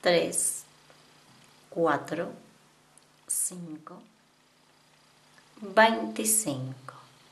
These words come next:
Ahora vamos a tejer en punto medio alto. Vamos a hacer la lazada, vamos a saltar la primera cadena y en la segunda empezamos a tejer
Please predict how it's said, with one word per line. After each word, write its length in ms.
Ahora 360
vamos 500
a 120
tejer 520
en 320
punto 480
medio 640
alto. 500
Vamos 360
a 40
hacer 420
la 180
lazada, 840
vamos 400
a 60
saltar 680
la 240
primera 460
cadena 760
y 140
en 140
la 100
segunda 880
empezamos 680
a 120
tejer 440